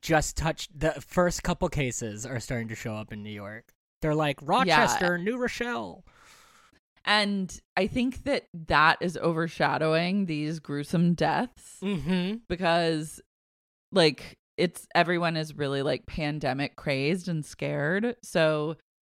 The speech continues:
Speaker 2: they decide, like, so the deaths are kind of going by the wayside. And it's hard to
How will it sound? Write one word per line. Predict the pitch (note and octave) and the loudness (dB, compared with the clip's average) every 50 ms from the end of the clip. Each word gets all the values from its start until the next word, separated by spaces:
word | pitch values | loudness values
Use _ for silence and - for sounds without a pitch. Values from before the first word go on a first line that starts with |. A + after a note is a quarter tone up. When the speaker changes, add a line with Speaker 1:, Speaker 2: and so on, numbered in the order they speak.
| _ _ - | _ _ -8
Speaker 2:
they | D#3+ D#3+ D3 D3+ D#3 D#3 D#3 D#3+ D#3+ E3+ E3+ D3 - _ _ _ _ - F3+ | -2 0 2 4 4 4 2 2 0 -2 -4 -4 -6 _ _ _ _ -12 -8
decide, | E3+ F3 E3+ - F3 D#3 C#3+ C#3 C#3 C#3 C#3 C#3 C#3 C#3 C#3 - - _ _ _ _ _ _ _ - | -6 -6 -6 -2 -2 -2 0 0 0 0 0 -2 -2 -4 -6 -8 -10 _ _ _ _ _ _ _ -2
like, | E3+ E3+ - - _ _ | -2 -2 -2 -4 _ _
so | - - E3+ | -6 -4 0
the | E3 E3+ | 0 0
deaths | E3+ F3+ D#3+ D#3+ D#3+ - - | 4 4 4 4 4 2 -2
are | E3 | -2
kind | - - - D#3 D3 D3 C#3+ | -2 0 -2 0 0 0 0
of | C#3 C#3+ | -2 -4
going | - D3 C#3 C#3 C3+ C#3 C3 | -2 -2 -2 -2 -2 -2 -2
by | C#3 B2+ A#2+ | -2 -2 -2
the | B2+ C3 | -4 -4
wayside. | A#2+ A#2+ C3 D#3+ E3 - - - - - E2+ F#2+ - - - _ _ _ _ _ _ _ _ - | -6 -6 -6 -6 -6 -6 -6 -6 -6 -6 -6 -8 -8 -10 -12 _ _ _ _ _ _ _ _ -2
And | E3 E3 D#3+ D#3 D3+ D3 C#3+ B2+ - _ _ _ _ _ _ _ _ _ _ _ _ _ _ _ _ _ _ | 0 0 0 0 -2 -6 -8 -10 -12 _ _ _ _ _ _ _ _ _ _ _ _ _ _ _ _ _ _
it's | - F3 F3 - | -4 -4 -4 -4
hard | E3+ E3 F3+ E3+ E3+ F3 E3+ F3 E3 | -4 0 2 2 2 2 0 -2 -6
to | - - E3 D#3 D3+ D3+ D3 D3 C#3+ C#3 - | -6 -4 -4 -2 -2 -2 -2 -2 -2 -4 -6